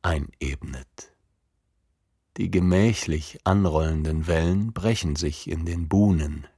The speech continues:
dicken Holzstümpfen, die in regelmäßigen Abständen recht weit ins Wasser reichen.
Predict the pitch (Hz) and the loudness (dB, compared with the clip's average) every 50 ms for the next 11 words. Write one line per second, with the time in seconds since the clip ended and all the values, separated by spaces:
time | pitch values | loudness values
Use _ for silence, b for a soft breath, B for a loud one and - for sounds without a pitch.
0 | _ _ _ _ - - 85 - _ - 76 - - 69 - - 90 92 - - | _ _ _ _ -4 -4 -4 -4 _ -8 -8 -8 -8 -10 -4 0 0 0 0 0
1 | - - - - 90 78 76 73 - - 80 73 73 B B B B B B B | -4 -6 -4 -4 -4 -4 -4 -6 -6 -6 -6 -6 -8 B B B B B B B
2 | B B - 110 113 113 104 90 95 98 95 92 98 95 95 92 92 - - 95 | B B 2 2 4 4 4 4 4 4 4 4 4 4 4 2 2 0 -2 -2
3 | 92 107 95 - - 87 85 - - - - 87 80 80 78 - - 90 90 90 | -2 -2 -4 -4 -4 -4 -4 -4 -4 -4 -2 0 0 0 -2 -2 -2 -4 -2 -2
4 | - 82 92 95 - - - - 98 73 71 71 71 - - - 92 95 92 - | 0 0 0 0 0 -4 -8 -4 -2 -2 -2 -2 -4 -8 -10 -8 -6 -4 -4 -4
5 | - - 95 92 - - 76 71 73 73 71 - - - - - - | -4 -4 -4 -4 -2 -2 -4 -4 -4 -6 -8 -8 -10 -12 -12 -14 -14